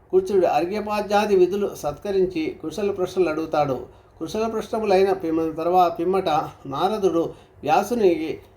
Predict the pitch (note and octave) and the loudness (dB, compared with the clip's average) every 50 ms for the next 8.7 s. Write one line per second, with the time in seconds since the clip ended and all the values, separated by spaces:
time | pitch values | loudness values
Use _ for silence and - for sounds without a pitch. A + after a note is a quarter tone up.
0 | _ _ - - D#3 F#3 G#3 G3+ - A#3+ G#3+ G3 F#3+ F#3 F#3 F3+ - D3+ D#3 D#3 | _ _ -10 -4 -2 -2 -2 0 -2 0 4 4 4 4 2 -4 -4 -4 -6 -6
1 | D#3 D3+ C#3+ - - - - _ _ _ - _ _ _ _ _ _ _ _ - | -4 -6 -8 -10 -14 -20 -20 _ _ _ -20 _ _ _ _ _ _ _ _ 0
2 | F3+ F3 E3 D#3+ D#3 C#3+ B2 D#3 E3 E3 - A#3+ G#3+ - - G3 E3 D3+ C#3 G#2+ | 2 2 4 4 2 0 -2 -4 -6 -6 -4 -4 -4 0 4 4 4 4 2 -4
3 | G2 - - - - - - F3 A3+ A#3 - F3 E3 F#3 F#3+ F#3+ G3+ G#3 G3+ G3+ | -8 -10 -16 -20 -10 -2 0 2 2 2 2 2 2 2 2 2 0 0 2 4
4 | F#3+ F#3 F3+ E3+ C#3+ C#3+ E3 F3 E3+ F3 G3 A#3 A3+ - - F#3 E3+ F#3 F#3+ A3 | 4 4 4 2 2 2 2 2 2 2 0 0 -2 -2 -2 0 0 0 2 2
5 | A3 G#3+ G3+ G#3 A3 G3+ G3+ G3+ F#3+ F#3+ F#3 G3 G3+ G3 F3+ - - - - _ | 0 0 0 -4 -4 -2 0 0 2 2 4 4 6 6 4 4 2 -8 -14 _
6 | _ - E3 E3 F#3 F#3+ F#3+ F#3+ - F3 D#3+ E3 E3 D#3+ E3 E3+ E3 C#3 - - | _ -10 -6 -2 0 0 0 0 -4 -4 -2 0 0 0 0 0 -2 -2 -6 -8
7 | C#3 D3 E3+ F3 E3+ E3 F3 F3+ G#3+ G#3+ A3 A3+ A3+ A3+ G3+ F3+ F3+ F#3 G3 F#3+ | -6 -4 -4 -4 -2 -2 -2 -2 -2 -2 -2 -2 0 2 2 2 2 4 4 2
8 | G3+ G3+ G3+ G3 F#3+ F3 E3+ E3+ F3+ F#3 F#3 D#3 - | 4 2 0 0 0 0 0 2 2 4 4 2 2